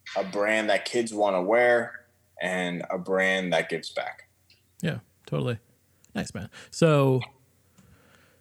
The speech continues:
Speaker 2: I don't know, throughout the years, have you seen the impact of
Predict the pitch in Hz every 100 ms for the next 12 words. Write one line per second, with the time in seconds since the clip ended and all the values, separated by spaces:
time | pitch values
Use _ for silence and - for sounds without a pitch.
0 | _ _ _ _ - 107 107 139 127 -
1 | - 139 131 123 123 135 135 123 123 -
2 | 110 110 113 113 110 - _ _ _ _
3 | _ - 113 113 113 110 107 107 107 107
4 | 107 - 113 101 117 104 101 117 104 98
5 | 98 101 95